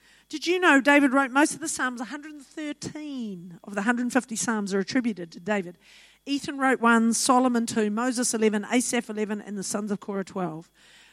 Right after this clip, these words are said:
But David wrote most of them, and his, the Psalms are an overflow of his devotional life.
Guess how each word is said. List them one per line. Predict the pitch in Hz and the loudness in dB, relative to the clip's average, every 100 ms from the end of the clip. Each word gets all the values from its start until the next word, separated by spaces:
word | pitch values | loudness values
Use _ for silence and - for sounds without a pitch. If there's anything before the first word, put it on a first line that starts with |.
| - | -2
But | 226 | 0
David | 220 294 302 254 | 6 6 8 6
wrote | 262 233 | 4 4
most | 240 - | -6 0
of | 220 | 0
them, | 180 190 | 0 -8
and | 220 | -8
his, | 233 269 - | -8 -8 -6
the | 254 | -2
Psalms | - 302 311 339 330 | 0 2 0 0 -2
are | 302 269 | 0 0
an | 254 | 0
overflow | 320 349 311 311 - 220 196 202 - - - | 2 2 -2 -12 -12 -6 -6 -6 -10 -20 -20
of | 220 214 | -18 -12
his | 262 214 | -12 -10
devotional | 165 190 185 233 226 - 208 185 | -8 -8 -6 -6 -6 -6 -6 -4
life. | 175 - - - - | -6 -8 -16 -20 -20